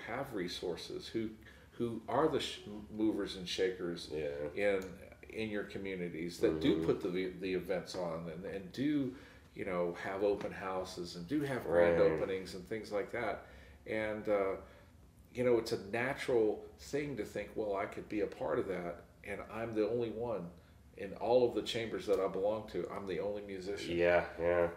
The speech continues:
Speaker 2: That,
Speaker 1: So
Speaker 2: that's, that's interesting 'cause, uh, I would have never thought to do that. I mean, that's a great piece of advice 'cause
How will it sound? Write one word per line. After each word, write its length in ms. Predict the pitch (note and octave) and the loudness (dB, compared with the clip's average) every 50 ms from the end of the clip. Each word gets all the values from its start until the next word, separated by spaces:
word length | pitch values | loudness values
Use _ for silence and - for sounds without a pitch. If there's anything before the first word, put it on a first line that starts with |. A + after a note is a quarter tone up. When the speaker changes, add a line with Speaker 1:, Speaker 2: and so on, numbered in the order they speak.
| - - - - - | -6 -14 -16 0 6
Speaker 2:
That, 140 | - A2 A2 | 8 8 10
Speaker 1:
So 80 | G#2+ - | 10 10
Speaker 2:
that's, 220 | A#2+ A#2 - - A#2+ | 8 8 6 4 2
that's 300 | A2 A2 A2 - - - | 4 4 4 4 4 4
interesting 520 | A2+ A2 - - - - G#2+ G2 F#2+ F2+ | 2 2 2 -2 -4 -2 -2 -2 -2 -2
'cause, 420 | - - G2+ F2+ E2+ - - - - | -2 0 0 0 0 -2 -4 -4 -4
uh, 220 | F2 F2+ F2 E2+ D2+ | -2 -2 -2 0 4
I 100 | G2+ G#2+ | 6 6
would 120 | G#2 G2 | 6 6
have 100 | F#2+ E2+ | 4 0
never 380 | F#2+ G2+ G2 G#2 G#2 G2 G2 F2+ | 0 2 4 4 6 6 4 2
thought 280 | - - F#2 F2 F2 - | 2 0 0 0 0 0
to 80 | G2 E2+ | 0 2
do 200 | E2 F#2+ F#2+ F#2 | 4 4 4 4
that. 180 | F2 E2 D#2+ E2 | 4 2 2 2
I 40 | E2+ | 2
mean, 100 | F2 E2+ | 2 0
that's 180 | F2 F#2 F2+ - | 0 0 -2 -4
a 40 | F2 | -4
great 360 | D#2+ F2 F#2 F#2 F#2+ F#2 - | -2 0 2 2 0 -2 -4
piece 160 | F2+ E2+ E2 | -8 -8 -8
of 60 | D#2+ F2+ | -6 -6
advice 460 | F2 D#2 D#2+ F#2 F#2+ F#2 F2+ F2 - - | -6 -4 -2 -2 0 0 0 -2 -4 -4
'cause 220 | - E2+ F2 - | -6 -8 -8 -8